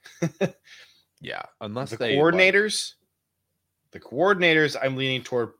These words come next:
Speaker 1: probably won't be back
Speaker 2: I
Speaker 1: next
Speaker 2: would
Speaker 1: year.
Speaker 2: imagine, yeah.
Speaker 1: And a
Speaker 2: Mm-hmm.
Speaker 1: big part of that is,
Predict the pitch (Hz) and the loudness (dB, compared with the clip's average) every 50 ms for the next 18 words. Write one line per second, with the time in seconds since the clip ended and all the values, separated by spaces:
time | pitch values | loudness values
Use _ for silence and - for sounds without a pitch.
0 | _ _ _ - - - 135 143 147 143 131 123 120 107 107 110 113 104 101 101 | _ _ _ -20 -8 -2 -2 -2 -2 -2 -6 -6 -6 -6 -6 -8 -8 -8 -10 -12
1 | 85 76 85 76 71 - - _ _ _ 95 95 101 98 98 - - - - - | -12 -12 -12 -12 -12 -14 -18 _ _ _ -10 -8 -6 -6 -6 -8 -10 -12 -14 -14
2 | - - - - - - - - - - _ _ _ _ _ _ _ _ _ _ | -14 -14 -16 -20 -20 -20 -20 -20 -20 -20 _ _ _ _ _ _ _ _ _ _
3 | _ _ _ _ _ _ _ _ 101 95 117 120 113 151 175 160 - 131 131 139 | _ _ _ _ _ _ _ _ -16 -10 -8 -4 -2 0 -2 -2 -2 -2 0 0
4 | 139 131 123 127 123 131 - 123 123 120 117 113 113 110 101 - - - | 0 2 2 2 2 2 0 -2 -2 0 0 -2 -2 -4 -8 -10 -14 -16